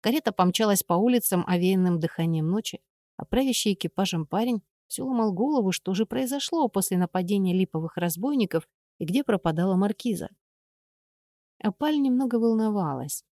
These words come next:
но к волнению этому примешивалось и радостное нетерпение. Сколько она не видела Морана со дня дуэли. Чувственные сны, еженочно посещавшие ее, были не в счет.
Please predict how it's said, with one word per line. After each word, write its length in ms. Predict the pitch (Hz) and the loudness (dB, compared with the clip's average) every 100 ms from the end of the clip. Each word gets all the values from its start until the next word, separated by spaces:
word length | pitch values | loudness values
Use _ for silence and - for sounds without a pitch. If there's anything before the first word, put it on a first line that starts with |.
| _ _ - | _ _ -6
но 140 | 175 | -4
к 80 | - | 0
волнению 440 | 196 247 285 262 | 2 2 4 2
этому 440 | - 220 220 214 202 | 2 0 2 0 2
примешивалось 760 | 180 185 240 - 214 202 190 - | 2 2 2 0 0 2 0 0
и 100 | 214 | -2
радостное 460 | 254 233 - 233 | 0 0 2 2
нетерпение. 720 | 220 208 208 - 190 160 147 170 - _ _ - | 2 0 -4 -2 -2 -2 -4 -10 -16 _ _ -20
Сколько 420 | - 285 - 262 | -10 -10 -6 -4
она 140 | 254 | 0
не 140 | 247 240 | 2 2
видела 300 | 220 226 220 | 0 2 2
Морана 440 | 220 226 226 226 - _ _ _ | 2 0 -2 -6 -12 _ _ _
со 180 | - 170 | -8 -2
дня 240 | 170 185 | 0 0
дуэли. 540 | 160 170 165 156 160 190 _ _ _ | 0 0 -2 -4 -8 -12 _ _ _
Чувственные 600 | - 226 - 202 196 185 | 0 0 2 2 4 4
сны, 480 | - 190 214 220 - - | 2 2 2 0 -4 -4
еженочно 720 | 185 185 180 180 185 - 175 | 2 4 4 4 2 0 -2
посещавшие 800 | 185 - 175 - 180 - 175 175 | -2 -2 -2 -2 0 0 0 0
ее, 180 | 175 196 | -2 -2
были 260 | 170 254 | -2 0
не 180 | 180 156 | 0 0
в 20 | |
счет. 300 | - - - | -2 -8 -10